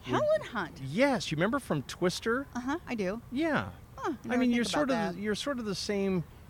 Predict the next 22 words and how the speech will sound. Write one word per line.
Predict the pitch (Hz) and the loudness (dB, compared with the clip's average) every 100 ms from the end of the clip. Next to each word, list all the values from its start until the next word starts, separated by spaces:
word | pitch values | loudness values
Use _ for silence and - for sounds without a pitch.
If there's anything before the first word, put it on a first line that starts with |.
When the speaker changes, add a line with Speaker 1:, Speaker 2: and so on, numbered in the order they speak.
| - | -6
Speaker 1:
you | 208 | 0
know, | 160 139 | 0 2
body | 127 135 165 160 | 4 4 4 -2
frame | - 160 160 165 | 0 0 2 2
and | 139 123 | 0 -2
sort | - 160 | -4 -4
of | 131 | -4
the | |
same | 120 160 147 | -4 -2 -4
personality | - 147 - 123 120 139 160 180 | -2 -4 -2 -2 0 0 0 0
a | 185 | 0
little | 202 214 | 2 2
bit. | 233 302 | 2 0
Speaker 2:
Hmm. | 311 | -4
Speaker 1:
I | - 302 | -6 -4
don't | 339 | -2
know. | 330 190 | -2 -2
I | 156 | 0
remember | 185 220 240 | 0 2 2
Mad | 156 143 | 4 4
About | 185 233 254 | 4 4 4
You. | 226 294 | 0 -2